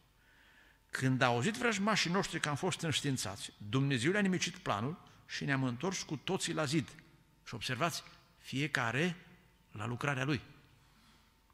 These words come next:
E foarte important să pună toți umărul.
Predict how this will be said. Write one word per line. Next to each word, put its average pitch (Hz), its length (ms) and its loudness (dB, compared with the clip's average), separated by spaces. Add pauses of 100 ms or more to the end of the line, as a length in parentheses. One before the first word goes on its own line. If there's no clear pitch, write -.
(600)
E 107 240 -6
foarte - 600 0
important 113 560 -2 (140)
să - 160 -4
pună 220 220 0
toți 196 240 -2
umărul. 131 420 -2